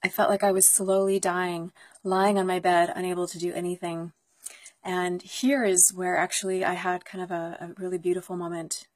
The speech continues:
um, despite all of this thing that was happening. I felt a strong sense of intuition that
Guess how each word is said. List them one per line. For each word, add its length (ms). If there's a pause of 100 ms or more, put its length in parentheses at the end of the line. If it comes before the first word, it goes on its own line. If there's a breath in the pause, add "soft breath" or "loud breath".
(200)
um, 260
despite 380
all 160
of 60
this 120
thing 160
that 100
was 140
happening. 440 (580 loud breath)
I 80
felt 380
a 60
strong 440
sense 580
of 220
intuition 760
that 240